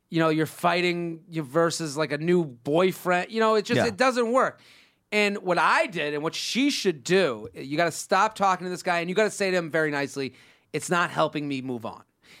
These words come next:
Speaker 1: And you need to stop with the texting, stop with the fucking, stop with it. And it's just over.
Speaker 2: Cold turkey.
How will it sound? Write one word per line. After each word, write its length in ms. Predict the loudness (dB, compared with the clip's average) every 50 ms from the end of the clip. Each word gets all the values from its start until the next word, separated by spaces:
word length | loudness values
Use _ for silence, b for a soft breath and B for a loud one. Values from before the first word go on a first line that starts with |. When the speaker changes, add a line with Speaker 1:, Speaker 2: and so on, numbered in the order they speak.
| b b b b _ -2
Speaker 1:
And 260 | 0 0 0 -2 -6 -10 _
you 160 | -4 -2 0
need 220 | 2 2 2 2
to 80 | 0 -2
stop 500 | -2 -2 -2 -2 0 2 2 2 2 0
with 80 | -2 -8
the 80 | -10
texting, 480 | -4 -2 -2 -2 -2 -4 -8 -8 -8 -2
stop 220 | 0 0 0 0 -2
with 80 | -6
the 60 | -8
fucking, 340 | -2 -2 -2 -2 -2 -6 -10
stop 280 | -4 -2 0 0 0 -2
with 100 | -6 -12
it. 120 | -14 -20 _ _
And 120 | -4 -4 -4
it's 120 | -4 -6
just 140 | -8 -10 -2
over. 160 | 0 2 4 4
Speaker 2:
Cold 140 | 2 2 2
turkey. 340 | 2 2 2 0 -2 -12